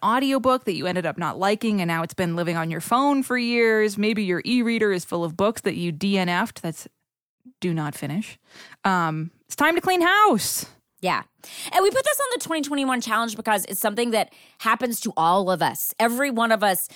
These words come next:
Speaker 2: we know it's hard to get rid of books. It's hard to get rid of all sorts of shit. We have these weird sentimental attachments to things, especially books, especially, like, you know, uh, uh,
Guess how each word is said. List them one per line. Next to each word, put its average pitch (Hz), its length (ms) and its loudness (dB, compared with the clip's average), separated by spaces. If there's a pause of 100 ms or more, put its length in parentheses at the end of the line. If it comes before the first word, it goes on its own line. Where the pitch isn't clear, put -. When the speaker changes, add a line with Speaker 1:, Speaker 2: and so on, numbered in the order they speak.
(140)
Speaker 2:
we 254 240 0
know 254 340 6
it's - 160 -2
hard 226 280 2
to 233 80 -4
get 208 240 -4
rid 190 160 0
of 190 100 -2
books. 202 280 2
It's - 120 -6
hard 622 200 2
to 539 60 4
get 415 60 -4
rid 370 140 0
of 262 80 0
all 269 100 2
sorts 233 300 -4
of 151 60 -8
shit. - 300 -6 (240)
We 370 80 2
have 480 100 2 (100)
these 277 100 0
weird 262 300 2
sentimental 208 720 -2
attachments 175 840 -4
to 160 420 -2 (500)
things, 175 640 0 (420)
especially 185 500 0
books, 202 540 -2
especially, 220 500 -2
like, 185 440 0 (340)
you 247 140 -2
know, 214 400 2
uh, 165 60 -2 (100)
uh, - 80 -4